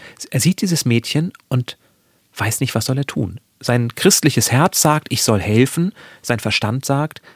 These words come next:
aber was passiert denn dann? Denn die Magdalenenwäschereien, die sind eine Institution hier in dem Ort. Kann man sich dem einfach dagegen stellen?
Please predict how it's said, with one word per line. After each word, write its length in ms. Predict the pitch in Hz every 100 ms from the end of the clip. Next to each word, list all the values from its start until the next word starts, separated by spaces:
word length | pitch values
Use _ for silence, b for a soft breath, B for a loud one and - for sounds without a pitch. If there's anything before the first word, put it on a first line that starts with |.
| b
aber 220 | - 117 -
was 140 | -
passiert 500 | - 120 - 226 -
denn 160 | 95 90
dann? 280 | - 98 _ -
Denn 140 | 107
die 80 | 110
Magdalenenwäschereien, 960 | 110 120 110 143 127 123 117 110 117
die 100 | 117
sind 240 | 107 131 -
eine 160 | 123
Institution 680 | 131 - - 147 - 214 113
hier 160 | 82 80
in 60 |
dem 160 | 95 90
Ort. 280 | 95 95 - B B
Kann 160 | - 165
man 140 | 175
sich 100 | 113
dem 160 | - 120
einfach 280 | 107 - 95
dagegen 420 | 104 - 107 -
stellen? 380 | - - -